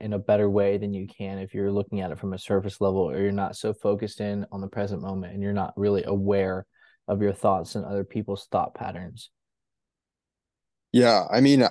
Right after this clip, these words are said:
Speaker 2: I think too many people, they go in, uh,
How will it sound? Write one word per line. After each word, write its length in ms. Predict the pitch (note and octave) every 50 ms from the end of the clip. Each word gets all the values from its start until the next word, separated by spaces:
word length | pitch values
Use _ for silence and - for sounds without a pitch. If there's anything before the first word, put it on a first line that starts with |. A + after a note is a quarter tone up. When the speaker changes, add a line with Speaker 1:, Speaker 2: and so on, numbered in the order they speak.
| -
Speaker 2:
I 100 | - G#2+
think 320 | A#2+ - D#3+ D3+ C3 G#2 -
too 140 | - - B2+
many 180 | B2+ A#2+ A2+
people, 580 | - - B2 A#2 - B2+ B2+ C3+ C3+ C3 B2+ _ _ _ _ _ -
they 100 | A2 G#2+
go 260 | G#2+ A#2 A2+ B2 C3
in, 160 | B2 B2+ B2
uh, 400 | A#2 A2 G#2 G2 F#2+ F#2 F2+ F2